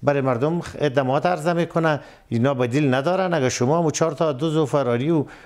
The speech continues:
همو وطن فروش اگه میگین که بدیلی از یا هستک، اونا را نه افغانستان، مردم افغانستان قبول می‌کنه،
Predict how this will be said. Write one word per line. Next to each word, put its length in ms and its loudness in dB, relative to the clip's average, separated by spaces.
همو 540 2
وطن 220 -2
فروش 360 0
اگه 180 2
میگین 300 0
که 120 0
بدیلی 380 0
از 160 0
یا 160 2
هستک، 300 -2
اونا 220 2
را 120 0
نه 100 0
افغانستان، 580 0
مردم 260 0
افغانستان 500 0
قبول 300 -2
می‌کنه، 460 0